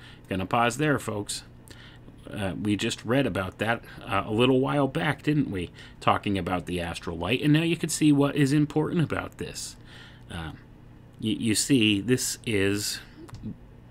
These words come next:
one of the things that they keep secret from us. Uh, this is part of the invisible world,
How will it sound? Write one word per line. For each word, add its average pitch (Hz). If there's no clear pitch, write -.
one 107
of 101
the 98
things 107
that -
they 101
keep -
secret -
from 87
us. -
Uh, 85
this 101
is 127
part 90
of 87
the 107
invisible 90
world, 104